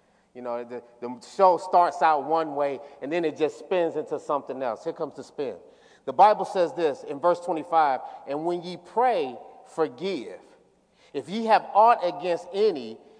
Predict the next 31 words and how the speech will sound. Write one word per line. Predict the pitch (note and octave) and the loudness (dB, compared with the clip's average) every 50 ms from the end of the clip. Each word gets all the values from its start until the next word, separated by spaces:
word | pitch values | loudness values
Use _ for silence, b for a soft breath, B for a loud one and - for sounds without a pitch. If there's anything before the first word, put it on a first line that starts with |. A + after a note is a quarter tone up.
| b b b b b | b b b b b
that | D3+ D#3+ E3 D3+ | 2 2 2 2
your | D3+ D3+ C#3+ | 0 -2 -2
Father | - - G3 G#3 A3 G#3+ G3+ F3+ | -2 0 2 4 4 4 4 2
also | F3 E3 F3+ F#3+ G#3+ A3+ - - F3+ D#3 | 2 2 4 4 4 4 2 0 0 0
which | D3 D#3+ D#3 D#3 - | 0 -2 -6 -8 -8
is | D#3+ D3+ C3+ C3+ | -10 -10 -8 -6
in | D3+ C#3+ | -6 -6
heaven | C#3+ D#3 G3 A3 A#3+ A3+ - - C#3+ C3+ | -2 4 8 8 8 8 6 0 -4 -2
may | C#3 D3 D3 | -2 -2 -2
forgive | C#3+ - - D#3+ D3 D#3 D#3 D#3 D#3+ D3+ - B B B B | -2 -4 -8 -10 -6 -4 -4 -4 -4 -4 -8 B B B B
you | A#2 C3 F3 G3 | -14 -10 -8 -8
your | F#3+ F3 E3+ G3+ A3+ A3+ | -6 -2 2 2 2 2
trespasses. | A3+ - F#3 D3+ C3+ - - - C3+ A#2+ A2+ - - G2+ - - B B B B B A2+ | 2 2 0 0 0 0 -2 -2 0 0 -2 -4 -10 -14 -16 -18 B B B B B 2
But | D#3+ F3 E3+ E3+ F3 | 4 4 4 4 0
if | F#3 F#3 F#3 F3+ E3+ | -2 -2 -2 -4 -6
ye | E3 D#3 E3+ G3 A3 A#3+ C4 C#4 C4 | -16 -14 -12 -10 -8 -6 -6 -8 -8
do | G3+ E3+ F#3+ F3+ E3+ | -8 -8 -8 -8 -4
not | F3+ F#3+ G#3 A3+ A#3+ A#3 | -2 0 0 0 0 -2
forgive, | - A3+ A3+ G3 F3 G3+ G3 E3+ B2 A2+ A2 G#2+ - B B B B | -4 -6 -6 -6 -4 -4 -4 -4 -4 -4 -6 -8 -10 B B B B
neither | B2 C3 D#3+ G3 A3 F#3+ G3+ | -8 -4 -4 -4 -2 -2 -4
will | F3+ F3 F#3 | -2 -2 -2
your | F3 E3+ F3 E3 | 0 0 0 0
Father | E3 - F#3+ G3+ G3 G3 F#3 E3 D3+ | 0 0 0 0 2 2 0 -2 -2
which | D3 E3 E3+ D#3+ - | -4 -4 -8 -8 -8
is | D#3+ C3 D3+ | -12 -10 -10
in | D3 C#3+ | -10 -8
heaven | D3+ F#3+ F3+ E3 D3+ C3+ | -4 -4 -4 -4 -6 -8
forgive | C3 - D#3 C3+ B2 D3+ D3+ D3+ D3+ C3+ _ B B B B B B - | -10 -10 -12 -12 -10 -10 -8 -8 -10 -12 _ B B B B B B -20
you | A#2+ B2+ C#3+ D#3+ E3+ E3 D#3+ D#3 D#3 D3 - C3+ | -20 -16 -14 -12 -10 -8 -6 -4 -6 -6 -6 -4
your | C3 D#3 E3+ E3 | 2 2 4 4
trespasses." | E3 - D3 B2+ A2+ - - C3+ A2+ G#2+ G#2 - G#2 G2 | 2 2 0 0 0 -2 -4 -4 -4 -4 -4 -8 -14 -18